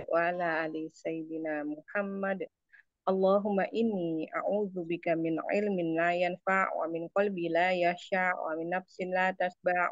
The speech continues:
wa min da'watin la yustajabu laha. Rabbi shrah li sadri wa yassir li amri wahlul 'uqdatam min lisani yafqahu qawli bi rahmatika ya arhamar rahimin.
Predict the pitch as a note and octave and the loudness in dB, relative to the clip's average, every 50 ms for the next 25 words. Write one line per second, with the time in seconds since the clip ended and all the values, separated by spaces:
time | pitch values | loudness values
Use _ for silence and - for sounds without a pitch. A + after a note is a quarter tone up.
0 | - E3+ D#3+ D#3+ E3 E3 D#3+ D#3 E3 D#3+ - D#3 D#3 D3+ D3 - D#3+ D#3 D#3 D#3 | 0 -2 -2 -4 -4 -6 -2 0 0 0 0 -2 -4 -6 -6 -6 -6 -4 -2 2
1 | E3 F3 F#3 F3+ F3 E3 E3+ - _ E3+ D#3+ D#3+ E3+ F#3 F#3+ G3 G3 F#3+ F#3+ F#3+ | 2 2 2 2 0 -2 -4 -4 _ -4 -4 0 2 2 2 4 2 2 2 2
2 | F#3 F#3 F#3+ F#3+ G3 G3+ - _ _ _ _ _ _ _ _ - - _ _ _ | 2 2 2 0 0 -2 -4 _ _ _ _ _ _ _ _ -20 -20 _ _ _
3 | _ _ - F3+ E3+ E3+ F3+ E3+ - - G3 F#3+ G3 G3 F3+ E3+ - - F3+ F3 | _ _ -4 -4 -4 -4 -8 -10 -4 -2 -2 0 0 -2 -2 -2 -2 -2 0 0
4 | F3+ F#3 F#3 G3+ G3+ G3+ G#3 G#3+ G#3 F#3 D#3+ D#3 D3+ D#3 D3 - - G3+ G3 F3 | 2 0 0 0 -2 -2 0 2 4 4 2 2 0 -4 -6 -4 -2 -2 0 0
5 | E3+ E3+ E3 - - E3 E3 E3 D#3+ F3+ F#3 F#3 F#3+ F#3+ F3+ E3 D#3 - - D#3+ | 0 0 -2 -2 -4 -6 -6 -6 -6 -6 -4 -4 -2 0 0 -2 -2 -4 -6 -6
6 | D#3+ D#3 - - - _ - D3 D3 D3 D3 - D#3+ D#3+ E3 E3 D#3+ D#3+ D#3 D#3 | -4 -4 -6 -8 -10 _ -12 -8 -8 -8 -8 -8 -8 -8 -8 -6 -6 -6 -6 -4
7 | D#3 D#3 D3+ D3 D3 - - _ F3+ F3+ F#3 F3+ E3+ D#3+ D#3 D3+ D3 C#3+ - _ | -4 -4 -4 -4 -6 -8 -6 _ -2 0 2 2 2 0 0 0 -2 -2 -4 _
8 | - D3+ D#3 D#3 D3 - _ - F3+ G3 G3+ G#3 G#3 G#3+ G#3 G3 E3+ E3 D#3+ D#3 | -8 -8 -6 -6 -10 -6 _ 2 2 2 2 0 -2 -2 -2 -2 -4 -4 -4 -4
9 | D3+ - - D#3 D3+ - _ _ - D3+ D3 D3 C#3 - - - - F3+ F3+ E3 | -8 -6 -6 -6 -6 -8 _ _ -6 -4 -4 -4 -4 -6 -6 -6 -4 -4 -4 -4
10 | D3+ C#3+ C#3 D3 - - E3+ F3 F3+ F#3+ G3+ G3+ G#3+ G#3+ G#3 | -6 -6 -8 -10 -8 -8 -6 -6 -2 0 0 0 0 -2 -6